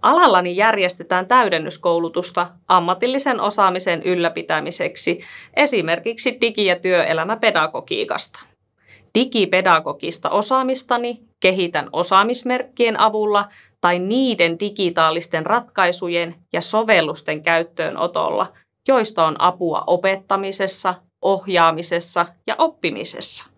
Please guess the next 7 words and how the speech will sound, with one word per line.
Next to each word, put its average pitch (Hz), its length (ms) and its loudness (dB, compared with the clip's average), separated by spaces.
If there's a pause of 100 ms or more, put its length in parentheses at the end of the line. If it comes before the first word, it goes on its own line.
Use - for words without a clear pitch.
(680)
Pääsen 180 360 2
mukaan 196 380 2
opetustyössäni 185 1000 -2
tutkimus-, 208 600 -2
kehittämis- 220 640 -2
ja 196 100 0
innovaatiotoimintaan 175 1400 0